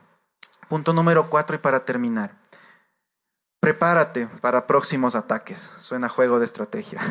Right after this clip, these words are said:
<laughs> Voy a invitar a la banda, por favor, a que venga. Y nuevamente yo quiero hablar de lo que compartía la anterior semana, y es que tú puedes escoger qué pensamientos vengan a tu mente.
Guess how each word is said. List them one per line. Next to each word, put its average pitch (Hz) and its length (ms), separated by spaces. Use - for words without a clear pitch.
<laughs> - 320
Voy 170 140
a 170 40
invitar 147 340
a 143 60
la 127 120
banda, 123 320
por 120 120
favor, 117 280
a 123 100
que 107 120
venga. 120 320
Y 160 280
nuevamente 233 600
yo 165 120
quiero 190 200
hablar 175 280
de 170 100
lo 151 140
que 135 360
compartía 147 500
la 156 80
anterior 139 380
semana, 120 500
y 151 120
es 165 160
que 175 260
tú 226 180
puedes 240 360
escoger 175 500
qué 180 140
pensamientos 147 760
vengan 127 240
a 117 140
tu 123 80
mente. 107 400